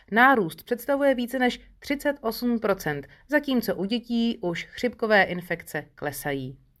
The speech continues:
Lze se domnívat, že se nacházíme těsně za vrcholem letošní chřipkové epidemie. Také v evropských zemích nadále přetrvává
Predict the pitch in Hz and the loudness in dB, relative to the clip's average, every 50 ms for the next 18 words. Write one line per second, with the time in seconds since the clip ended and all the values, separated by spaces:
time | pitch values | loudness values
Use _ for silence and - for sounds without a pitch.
0 | - - - - - - 190 190 254 302 - 349 254 226 185 190 180 165 151 151 | -20 -18 -16 -16 -2 0 2 4 4 4 4 6 6 6 6 6 2 2 2 0
1 | 143 147 151 - - - 175 165 170 180 180 170 170 - 190 180 175 175 185 160 | 0 0 -2 -6 -6 -4 -4 -4 -2 -2 -2 -2 2 6 6 6 6 4 0 -2
2 | 147 135 135 - _ - 302 285 - - 214 170 147 143 160 170 190 220 208 - | -4 -4 -6 -10 _ -4 -4 -4 -4 -6 -4 -4 -2 0 0 2 2 0 0 2
3 | 226 220 220 208 208 208 - - - _ - 196 202 - 190 180 - - 180 170 | 4 6 6 6 4 2 -2 -10 -18 _ -6 -6 -2 -2 -4 -4 -4 -4 -6 -6
4 | 170 - - 160 - - 156 147 151 151 - 139 - 151 147 143 139 139 127 120 | -6 -6 -6 -6 -6 -6 -4 -2 0 0 0 0 -4 -2 -2 -2 -2 -2 -4 -4
5 | 120 - - _ _ _ _ _ _ _ _ _ - - - - - 269 277 311 | -6 -10 -16 _ _ _ _ _ _ _ _ _ -16 -16 -16 0 2 4 8 8
6 | 330 302 - - 254 254 277 277 - - - 277 233 220 196 247 247 226 190 160 | 8 8 8 4 4 4 4 2 2 -2 -2 0 0 4 2 2 2 2 -2 -4
7 | 147 165 - - 175 180 180 185 175 180 185 185 - 190 - 208 214 220 214 202 | -6 -10 -10 0 2 4 6 8 8 6 4 2 0 -6 -4 2 4 6 6 6
8 | 185 180 156 147 143 - | 6 4 4 2 2 -2